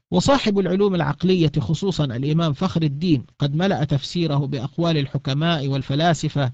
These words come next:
وشبهها، وخرج من شيء إلى شيء حتى يقضي الناظر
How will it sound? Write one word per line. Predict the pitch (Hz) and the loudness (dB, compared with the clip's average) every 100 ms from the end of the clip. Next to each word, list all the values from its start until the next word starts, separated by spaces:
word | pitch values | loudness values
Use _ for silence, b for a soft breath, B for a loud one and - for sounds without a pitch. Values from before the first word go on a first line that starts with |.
| - | -4
وشبهها، | - 147 202 185 151 160 123 95 - | 0 2 2 4 6 6 4 2 -6
وخرج | 151 143 202 190 156 147 135 - | -6 -2 0 2 2 0 -2 -2
من | 151 147 | -4 -4
شيء | - 196 165 | 0 0 0
إلى | 160 151 151 | -2 0 0
شيء | - 220 - _ _ | 2 2 0 _ _
حتى | - 247 - - 175 | -2 -2 0 -2 0
يقضي | 180 - 165 165 | 0 -2 -2 -2
الناظر | 160 175 175 143 120 | 0 0 0 0 -4